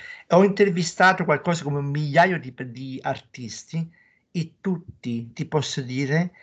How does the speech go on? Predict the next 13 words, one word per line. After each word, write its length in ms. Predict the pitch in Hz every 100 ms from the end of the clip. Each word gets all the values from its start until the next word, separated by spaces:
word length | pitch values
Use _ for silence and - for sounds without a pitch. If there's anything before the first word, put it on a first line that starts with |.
| _ -
ehm, 280 | 151 147 151
ho 100 | 165
fatto 420 | - - 175 175
arrivare 460 | 170 165 143 139 147
non 240 | 160 214
solo 340 | - - 135 127
l'artista, 600 | 127 _ 123 107 - 139
mi 100 | 143
interessava 580 | 139 156 151 - 180
far 180 | 180 151
arrivare 360 | 143 139 143 139
la 120 | 135
persona. 760 | - 120 - 120 98 107 117